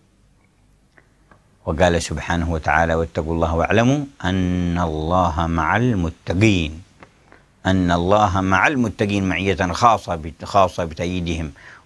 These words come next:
وبرفع درجاتهم وبصلاح شؤونهم ودفع الأسواء عنهم.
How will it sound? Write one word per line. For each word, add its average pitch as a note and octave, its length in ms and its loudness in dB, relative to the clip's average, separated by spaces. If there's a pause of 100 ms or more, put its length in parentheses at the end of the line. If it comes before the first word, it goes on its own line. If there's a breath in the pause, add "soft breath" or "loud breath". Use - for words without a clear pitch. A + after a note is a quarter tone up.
وبرفع E2+ 2250 -2
درجاتهم F2 920 0
وبصلاح E2+ 600 0
شؤونهم F2 500 -4
ودفع E2 320 -2
الأسواء D#2+ 440 -4
عنهم. G2+ 340 -2